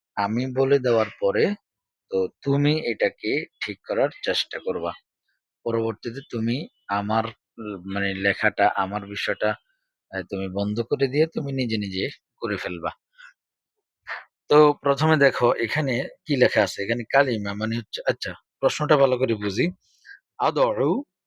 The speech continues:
মানে হচ্ছে, আহ, রাখি বা তৈরি করি,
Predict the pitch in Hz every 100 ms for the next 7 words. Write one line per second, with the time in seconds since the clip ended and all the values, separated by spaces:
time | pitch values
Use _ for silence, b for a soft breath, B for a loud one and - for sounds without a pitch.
0 | - 113 113 110 107 - 95 117 - _
1 | _ _ _ _ _ _ - 101 98 98
2 | 95 92 90 - _ - 104 107 - -
3 | 92 90 92 95 - _ 120 113 101 92
4 | 95 92 123